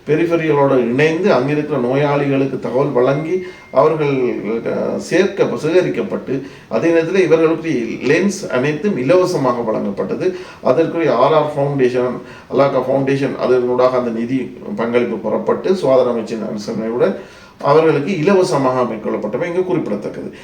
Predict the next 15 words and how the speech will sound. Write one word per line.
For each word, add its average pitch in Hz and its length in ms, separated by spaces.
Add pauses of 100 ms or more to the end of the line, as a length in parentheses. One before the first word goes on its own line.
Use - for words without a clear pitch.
(180)
இந்த 214 320
தகவல்கள், 131 720
இந்த, 143 220
அத்துடன் 143 400
ரெண்டாயிரத்தி 214 400
இருபத்தி 180 340
நாலாம் 110 400
ஆண்டுல 113 320 (760)
முதலாவது 190 600
வருகை, 147 320
அதாவது 160 300
கிளினிக்கு 202 500
வந்தார்கள், 101 460
ஃபர்ஸ்ட் 196 400
விசிட் 135 320